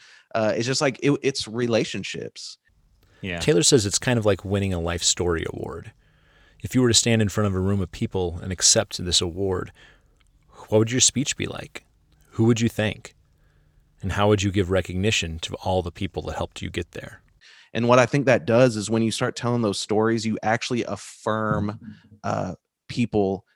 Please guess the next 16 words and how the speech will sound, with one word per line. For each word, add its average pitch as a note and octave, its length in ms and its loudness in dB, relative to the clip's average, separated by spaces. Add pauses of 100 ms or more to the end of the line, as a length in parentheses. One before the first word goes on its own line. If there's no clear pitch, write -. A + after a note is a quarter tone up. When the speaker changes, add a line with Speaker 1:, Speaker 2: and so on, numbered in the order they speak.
(120)
Speaker 1:
to G#2+ 80 -2
say, G#2 280 4
"Hey, G#2+ 360 4 (340)
<laughs> - 340 -20
this A#2+ 140 -2
is C3+ 120 4
not C3 240 4
just A#2 280 0
a, A2 320 6
a A2 140 2
facade. A2 460 0
Like, G#2 140 0
here's C3 200 -2 (100)
actually A2 380 0
what's G2+ 260 -4
happening." E2+ 540 -6